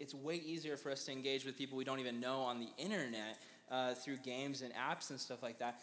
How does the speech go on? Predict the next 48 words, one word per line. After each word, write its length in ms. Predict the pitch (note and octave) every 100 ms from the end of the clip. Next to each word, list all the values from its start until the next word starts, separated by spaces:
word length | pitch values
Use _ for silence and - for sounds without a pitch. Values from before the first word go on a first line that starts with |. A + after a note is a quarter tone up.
| - -
than 100 | E3+
it 60 |
is 160 | F#3+ F#3+
for 120 | F#3+
us 140 | F3 -
to 80 |
sit 220 | D#3+ F#3 F3+
down 180 | F3
and 80 | D#3+
be 120 | D3+ - -
open 320 | F3+ F#3 D#3
and 120 | D3
honest 400 | B2+ D#3 G3 -
with 120 | C#3 -
people 320 | C#3+ C#3+ C#3
in 60 |
our 120 | C3 B2+
life 260 | D3+ F#3
about 240 | D3 C3+ C3+
what 160 | C3+
God 260 | C3 C3 C3+
is 140 | C3
doing. 360 | C3+ E3 D3 C3 - - -
And 160 | E3 E3+
I 60 | G#3
want 160 | B3+
you 60 | A#3+
guys 120 | A3+
to 100 | G#3+
look, 240 | F3+ G3+ F#3+
look 180 | D4
around 220 | C4+ A3 F#3+
really 140 | F3
quick. 200 | E3+ D#3
Just 200 | G#3 G#3
look 120 | B3
at 80 | C4+
the 60 | G#3+
people 260 | G#3 F3
around 300 | C#3+ B2 A2
you. 80 | G2+ F#2+ -
T-, 140 | F3+
take 160 | - G3+
a 40 |
look 240 | F3 A#2+ E2
really 160 | B2+ A#2+
quick, 220 | A#2+ G#2+ -
okay? 220 | E3+